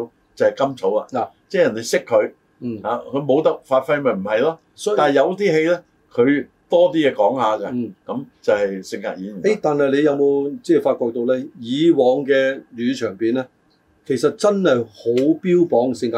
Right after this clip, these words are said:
Speaker 2: 演員嘅喎。嗱，一套戲裏邊又講返如來神掌啦。
Speaker 1: 係。
Speaker 2: 即係呢啲戲呢，你即係話好老土，但係其實唔係㗎，我覺得。
Speaker 1: 嗱，
Speaker 2: 如果你而家睇返啲科幻片呢，
Speaker 1: 啊。係。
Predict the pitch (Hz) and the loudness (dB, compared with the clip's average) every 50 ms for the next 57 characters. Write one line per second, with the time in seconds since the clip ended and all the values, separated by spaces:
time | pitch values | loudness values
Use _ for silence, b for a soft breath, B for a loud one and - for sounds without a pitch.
0 | 117 110 101 110 110 104 95 92 95 98 95 95 92 _ _ _ _ _ _ - | -4 -6 -6 -10 -12 -12 -12 -16 -18 -18 -18 -18 -18 _ _ _ _ _ _ -8
1 | - - - _ _ _ _ _ _ - 208 220 220 214 - - - - 180 156 | -8 -8 -10 _ _ _ _ _ _ -2 0 0 0 0 -4 -16 -4 0 2 2
2 | 147 147 131 143 139 131 123 127 120 120 113 123 131 139 135 131 135 131 117 127 | 4 4 2 2 2 0 0 0 -2 -2 -2 0 2 2 4 4 2 2 2 2
3 | 135 151 156 165 160 139 120 110 101 95 - 104 98 95 95 110 104 107 110 107 | 2 2 2 0 0 0 -2 -4 -4 -6 -8 -12 -16 -12 -10 -8 -8 -8 -10 -14
4 | - _ _ - - - _ _ _ _ - 240 240 220 240 202 233 226 180 175 | -18 _ _ -20 -20 -20 _ _ _ _ -4 -2 0 0 0 2 2 2 4 4
5 | 175 175 185 190 170 151 156 156 196 175 151 131 120 107 - - _ _ _ _ | 4 4 4 4 4 2 2 4 4 4 4 4 4 2 -2 -8 _ _ _ _
6 | _ _ _ _ 135 143 147 135 131 135 131 113 117 117 120 117 - 143 147 151 | _ _ _ _ 2 2 4 4 2 0 0 2 2 2 2 0 -2 0 2 2
7 | 156 151 117 123 117 151 139 123 120 123 120 113 123 120 123 120 117 139 131 127 | 2 2 2 2 2 2 0 0 0 -2 -2 0 0 0 2 2 2 2 2 2
8 | 131 123 131 127 120 117 - - _ _ _ _ _ _ _ _ _ _ _ _ | 2 2 2 2 2 0 -2 -2 _ _ _ _ _ _ _ _ _ _ _ _
9 | 104 107 104 160 190 185 175 165 196 196 190 - 143 151 170 170 - 185 180 180 | 0 2 4 4 4 4 4 4 2 0 0 2 2 2 2 4 2 2 2 2
10 | 180 180 185 180 180 - 208 190 190 170 156 131 127 120 123 123 127 151 160 156 | 2 0 0 0 2 2 2 2 4 2 2 2 0 0 -2 -2 0 0 0 -2
11 | - 98 87 | -2 -6 -8